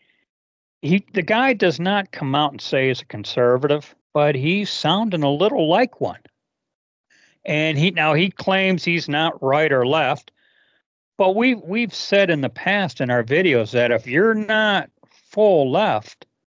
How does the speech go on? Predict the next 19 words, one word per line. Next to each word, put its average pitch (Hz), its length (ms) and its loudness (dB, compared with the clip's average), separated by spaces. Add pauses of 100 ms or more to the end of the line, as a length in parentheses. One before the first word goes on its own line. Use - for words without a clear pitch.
(160)
yeah, 170 140 0
if, 143 200 -4
if 185 180 -4
you're, 247 220 0
if - 260 -4
you're 240 280 2
not 214 340 2
into, 175 380 0 (320)
if 107 180 -8
you're 220 220 4
not 190 340 2
with 175 240 4
us, 135 300 0 (260)
then 131 260 0
you 180 280 4
are 143 160 2
completely 131 640 -2
against 117 540 -4
us. - 300 -12